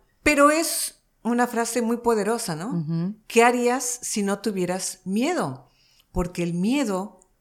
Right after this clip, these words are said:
Speaker 2: nos paraliza y no nos permite ser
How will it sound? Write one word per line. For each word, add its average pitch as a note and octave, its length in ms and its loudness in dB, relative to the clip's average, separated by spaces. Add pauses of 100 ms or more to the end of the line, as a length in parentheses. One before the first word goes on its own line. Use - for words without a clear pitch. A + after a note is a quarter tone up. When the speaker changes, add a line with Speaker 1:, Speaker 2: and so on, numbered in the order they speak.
(160)
Speaker 2:
nos D3+ 300 -8
paraliza D#3 800 -8 (540)
y F#3 120 0
no F#3 240 2
nos G3 200 -2
permite D3+ 880 -10 (220)
ser D3+ 440 -6